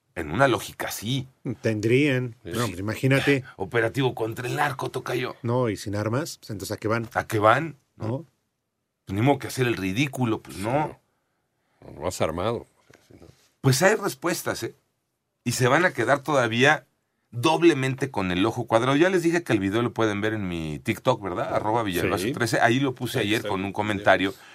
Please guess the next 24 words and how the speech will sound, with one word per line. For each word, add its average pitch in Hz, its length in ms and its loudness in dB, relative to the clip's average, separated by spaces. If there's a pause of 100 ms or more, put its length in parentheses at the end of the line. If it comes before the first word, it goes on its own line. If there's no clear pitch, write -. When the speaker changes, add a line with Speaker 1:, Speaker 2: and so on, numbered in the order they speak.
(120)
Speaker 1:
con 123 180 4
las 117 100 0
mismas 175 360 2
preguntas 131 680 0 (300)
que - 80 -6
estoy 139 260 0
haciendo 127 320 0
ahorita, 110 420 2 (200)
nada 127 160 4
más 135 180 0
que - 80 -6
ahorita 113 300 -2
ya 98 160 -2
con 98 180 -6
las 95 100 0
respuestas. - 840 -8 (1800)
¿Qué 196 120 6
les 202 180 4
puedo 165 320 0
contar 104 460 4 (400)
de 87 120 0
la 98 120 4
Guardia 113 340 0
Costera 101 580 0